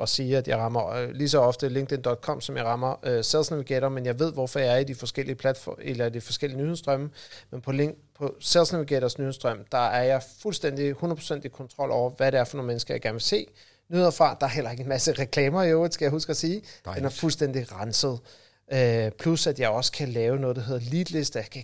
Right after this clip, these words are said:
Speaker 1: gemme mine søgninger, som du ikke kan, øh, på samme måde i linkedin dot com. Så mulighederne er uendelige for at arbejde meget mere struktureret og,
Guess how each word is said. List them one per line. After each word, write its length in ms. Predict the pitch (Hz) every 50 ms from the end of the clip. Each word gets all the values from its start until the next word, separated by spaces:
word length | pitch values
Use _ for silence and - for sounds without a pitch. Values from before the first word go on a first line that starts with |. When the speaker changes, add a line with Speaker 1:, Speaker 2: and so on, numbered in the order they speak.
| - _
Speaker 1:
gemme 220 | - 156 151 156 165
mine 180 | 165 160 147
søgninger, 520 | - - - 135 127 131 139 139 131 120 117 - _ _ _ _ _ _
som 200 | - - 131 120
du 100 | 143 139
ikke 140 | 143 143
kan, 240 | - - 147 131 - - - -
øh, 240 | - 139 127 120 113
på 120 | - - 120
samme 280 | - 131 123 127 127
måde 420 | 120 117 117 117 120 127 131 - -
i 160 | - 123 120 117
linkedin 380 | 110 127 127 120 - 123 110
dot 180 | - 107 104 - -
com. 220 | - 127 110 - - -
Så 260 | - - - 131 113 - - - - - _ _ _ _
mulighederne 640 | 160 165 185 202 202 220 208 185 180 160 156 156
er 20 | 151
uendelige 640 | 151 147 151 - - _ - 208 185 - 190 185 160
for 200 | - 156 147 139
at 40 | 127
arbejde 480 | 127 143 143 165 147 139 139 139 -
meget 220 | 139 143 143 151 156
mere 200 | 156 151 143 143
struktureret 800 | - - 139 127 - - - - 120 135 139 147 151 160 156 - -
og, 280 | - 123 120 110 107